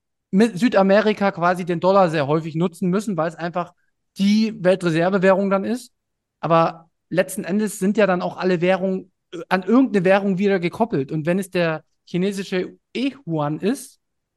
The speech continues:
dann, dann haben wir ein selbes System wie jetzt mit dem Dollar, wo ich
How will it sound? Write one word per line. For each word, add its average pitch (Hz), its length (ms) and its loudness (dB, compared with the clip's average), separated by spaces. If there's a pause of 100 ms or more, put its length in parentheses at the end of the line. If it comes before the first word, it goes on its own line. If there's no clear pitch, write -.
(200)
dann, 170 460 -2
dann 165 180 -2
haben 196 180 -2
wir 220 100 -2
ein 185 180 -4
selbes 208 340 -2
System 208 380 -6
wie 175 100 -8
jetzt 185 300 -2
mit 180 160 -2
dem 175 240 -2
Dollar, 180 400 4
wo 165 120 0
ich - 300 -8